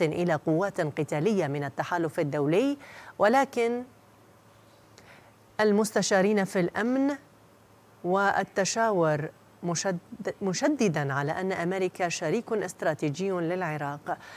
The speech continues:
وفيما يتعلق باجتماعه مع وزير الخارجية الأمريكي أنتوني بلينكين، قال السوداني إنه لمس تفهما وتأييدا واضحين لإصلاحات حكومته الاقتصادية من الجانب الأمريكي.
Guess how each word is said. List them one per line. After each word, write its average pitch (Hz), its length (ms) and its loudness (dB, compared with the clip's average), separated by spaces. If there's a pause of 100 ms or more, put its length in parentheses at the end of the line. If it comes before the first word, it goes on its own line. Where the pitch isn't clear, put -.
(200)
وفيما 220 400 4
يتعلق 214 520 4
باجتماعه 185 800 2
مع 143 220 -2
وزير 147 380 0
الخارجية 160 560 2
الأمريكي 170 680 0
أنتوني 233 280 -2
بلينكين، 190 580 0 (520)
قال 277 160 6
السوداني 226 600 2
إنه 202 320 0
لمس 220 400 2
تفهما 180 840 -2
وتأييدا 170 720 -2
واضحين 165 760 -4 (280)
لإصلاحات 160 640 -2
حكومته 170 600 -4
الاقتصادية 202 840 0 (300)
من 185 220 0
الجانب 170 520 -2
الأمريكي. 160 1000 -2